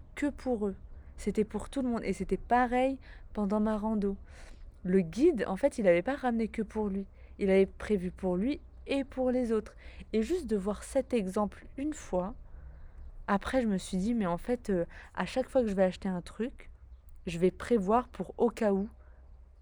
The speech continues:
il y a des gens qui ont besoin de moi, ou il y a des gens... Euh, qui ont besoin de café, donc je vais acheter beaucoup plus de café, comme ça je peux partager avec tout le monde. »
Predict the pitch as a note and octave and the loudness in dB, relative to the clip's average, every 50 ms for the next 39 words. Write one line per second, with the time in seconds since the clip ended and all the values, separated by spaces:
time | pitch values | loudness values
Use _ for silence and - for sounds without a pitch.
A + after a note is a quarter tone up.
0 | - - G3 G3 F#3 E3+ F#3+ F3+ F#3+ G#3+ A3 - - - G3+ F#3 F3 E3+ F#3 F3 | -4 2 4 4 6 6 4 4 4 2 -4 -4 -2 -2 0 0 0 0 -2 -2
1 | E3 F3 E3+ E3 E3 E3 E3 E3 F3 G3+ A#3 - - - - - - - - - | -2 -2 -4 -4 -4 -4 -4 -4 -6 -6 -10 -12 -16 -20 -20 -20 -20 -20 -18 -8
2 | - G3 G3+ G3 F#3 F#3+ F3+ E3 D#3+ F3 E3+ D#3+ F#3 G3 G#3 A3 G#3+ G3 F3 E3 | -2 0 2 2 4 4 2 4 4 2 2 2 2 0 0 2 2 2 0 0
3 | E3+ - - - - - - - - - G#3+ G3+ F#3+ E3+ F3+ F3 F3+ F3+ E3+ - | -2 -6 -12 -18 -18 -20 -20 -10 -2 2 4 6 6 6 4 4 4 2 0 0
4 | - F#3 E3 - - A3 A#3+ C4 C4+ A3 G#3 F#3+ F#3 E3 F#3 F3 F3 - - - | -4 -6 -6 -2 2 4 4 4 4 4 2 0 0 2 2 0 0 0 0 0
5 | F#3+ E3+ G#3 G3+ - G3 F3+ - G3 F#3+ F3 D#3+ E3 D#3 - D#3 - - G#3+ B3 | 0 0 0 -4 -4 -6 -8 -4 -4 -2 -2 -2 -4 -4 -4 -4 -2 0 0 0
6 | A#3+ - G3 E3+ - G#3+ G3 - - F3 - - - - F3+ E3 E3+ G3+ G#3 F#3+ | 0 0 -4 -4 -4 -6 -8 -6 -6 -4 -4 -4 -4 -2 -2 -2 0 0 0 0
7 | F#3+ - - - G3+ G3 F#3 F3 E3 E3 E3 E3+ | -2 -4 -6 -4 -2 -2 -2 -2 -4 -6 -8 -10